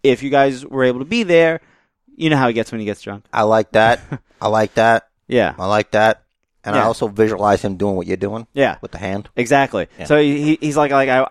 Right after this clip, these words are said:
Speaker 1: like, I want you guys to be there. I wanna see you guys there. I want you guys
Speaker 2: That's
Speaker 1: to be a part of
Speaker 2: everyone
Speaker 1: it."
Speaker 2: when they're drunk.
Speaker 1: Yeah. "I want you guys to be a part of it.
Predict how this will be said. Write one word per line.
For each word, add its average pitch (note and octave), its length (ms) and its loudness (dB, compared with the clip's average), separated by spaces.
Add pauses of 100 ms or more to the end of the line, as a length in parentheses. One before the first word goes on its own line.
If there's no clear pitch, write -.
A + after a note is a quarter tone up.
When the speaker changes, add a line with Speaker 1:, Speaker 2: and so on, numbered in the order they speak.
Speaker 1:
like, B2+ 140 2
I B2+ 60 0
want E3+ 240 2
you F3 40 -2
guys E3+ 260 0
to E3 60 -14
be D#3+ 100 -2
there. D#3 100 2
I - 20 4
wanna C#3+ 220 0
see - 180 -8
you D3 140 -2
guys C#3+ 180 4
there. C#3 140 2
I C3 60 4
want C#3 200 -2
you - 60 -20
guys C#3+ 100 -2
Speaker 2:
That's A#2+ 140 2
Speaker 1:
to C3+ 40 -16
be C3+ 60 -4
a A#2+ 140 2
part C#3+ 220 2
of F#2+ 60 2
Speaker 2:
everyone C#3+ 80 0
Speaker 1:
it." C#3+ 40 2
Speaker 2:
when F2 100 -2
they're E2+ 100 0
drunk. E2 380 -2
Speaker 1:
Yeah. C3+ 220 4 (140)
"I C#3 100 0
want E3+ 180 2
you D#3+ 60 -4
guys D#3+ 180 4
to C#3+ 60 -10
be D3 80 4
a C3 60 2
part D3 280 2
of D3 80 -2
it. D3+ 140 -4